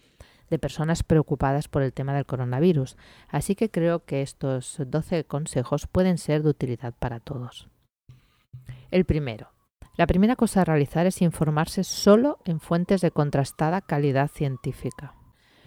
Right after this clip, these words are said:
Los medios de comunicación no están siendo, en términos generales, nada cuidadosos con la difusión de la noticia y se ven titulares muy alarmistas. En muchas ocasiones los contenidos de esos artículos o noticias no son tan exagerados,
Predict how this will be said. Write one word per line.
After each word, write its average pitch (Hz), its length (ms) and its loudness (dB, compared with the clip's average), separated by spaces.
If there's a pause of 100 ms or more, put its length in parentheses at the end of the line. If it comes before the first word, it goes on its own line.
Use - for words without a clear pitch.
(520)
Los 175 200 0
medios 185 320 6
de 156 100 0
comunicación 151 760 0
no 190 60 2
están 220 280 0
siendo, 165 380 0
en 151 100 -2
términos 185 400 2
generales, 143 600 -2
nada 170 200 0
cuidadosos 175 560 2
con 160 160 -4
la 139 100 -2
difusión 147 480 -6
de 165 80 0
la 151 140 0
noticia 123 560 -6 (320)
y 160 100 -8
se - 120 -6
ven 180 160 0
titulares 165 500 0
muy 151 220 -2
alarmistas. 120 760 -6 (840)
En 175 100 -2
muchas 165 280 0
ocasiones 175 480 2
los 156 140 0
contenidos 151 560 0
de 156 80 2
esos 135 160 -8
artículos 151 580 0
o 143 60 -4
noticias 165 440 -2
no 180 120 0
son 202 200 -4
tan 170 160 -4
exagerados, 135 760 -6